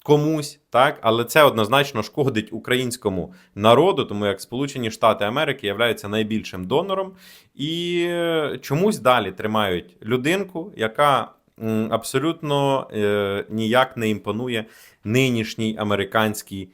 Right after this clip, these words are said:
владі. Але давайте до всього по порядку. Друзі, це мій другий канал, е, про, е, також з новинами для українців. Підписуйтесь на нього, дякую кожному з вас. І давайте пройдемось по порядку.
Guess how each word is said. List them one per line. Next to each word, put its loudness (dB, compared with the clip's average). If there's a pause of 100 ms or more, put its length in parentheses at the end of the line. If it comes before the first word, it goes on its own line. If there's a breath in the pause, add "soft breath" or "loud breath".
(140 soft breath)
владі. 2
Але 2
давайте 2
до -2
всього 0
по -6
порядку. 0 (120)
Друзі, -4
це -6
мій -2
другий -2
канал, -4 (440 loud breath)
е, -18 (720)
про, 4 (120)
е, -2
також -2
з -6
новинами 2
для 2
українців. -2 (1120)
Підписуйтесь 0
на 0
нього, 2
дякую 2
кожному -2
з -8
вас. 2 (360 loud breath)
І -8
давайте 2
пройдемось -2 (280)
по 0 (160)
порядку. 2